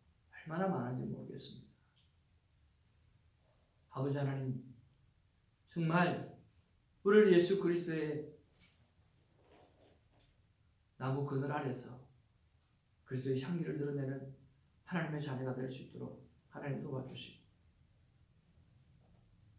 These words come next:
광채가 사라졌음에도 불구하고 수건을 뒤집어쓰면서 자랑하는 모든 것들을 내려놓고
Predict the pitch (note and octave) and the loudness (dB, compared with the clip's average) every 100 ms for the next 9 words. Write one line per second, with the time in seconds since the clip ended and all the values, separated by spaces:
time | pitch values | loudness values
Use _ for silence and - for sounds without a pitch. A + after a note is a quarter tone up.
0 | - - - - - - - - E3 E3 | -20 -20 -20 -20 -20 -20 -20 -4 0 2
1 | G3 G3 F#3+ G3+ F3 E3 E3 D#3 D3 D3 | 4 4 4 2 2 0 -2 -4 -4 -2
2 | C#3+ C3 C3+ C3 E3 E3+ F3 F3 C#3+ E3+ | 0 0 -2 -4 -2 0 2 0 -2 -2
3 | - - C#3+ - - - - _ _ - | -2 -4 -6 -8 -10 -16 -20 _ _ -20
4 | - _ - - - - C#3+ C#3+ C#3 C#3+ | -20 _ -20 -20 -20 -8 -4 0 0 0
5 | C3+ D#3+ F3 D#3+ C#3 D3+ D3 F3+ - C3 | 0 2 0 -2 -4 -4 -2 -4 -4 -8
6 | - - - | -8 -8 -10